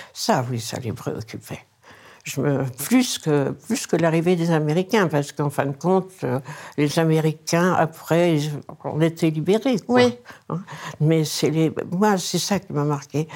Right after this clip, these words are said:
Speaker 1: C'était la vengeance, les, les règlements de compte entre Français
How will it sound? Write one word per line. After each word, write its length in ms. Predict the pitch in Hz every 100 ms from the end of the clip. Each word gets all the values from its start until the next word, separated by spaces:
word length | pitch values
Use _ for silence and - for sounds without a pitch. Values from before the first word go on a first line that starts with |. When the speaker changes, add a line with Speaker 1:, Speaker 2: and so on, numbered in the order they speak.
| -
Speaker 1:
C'était 360 | - - 165 180
la 160 | 165 165
vengeance, 720 | 170 165 160 180 175 - -
les, 260 | 151 143
les 120 | 139 147
règlements 400 | 156 156 160 151
de 80 | 147
compte 280 | 151 147 135 143 -
entre 280 | 175 170 165
Français 720 | 151 - 165 160 - 156 170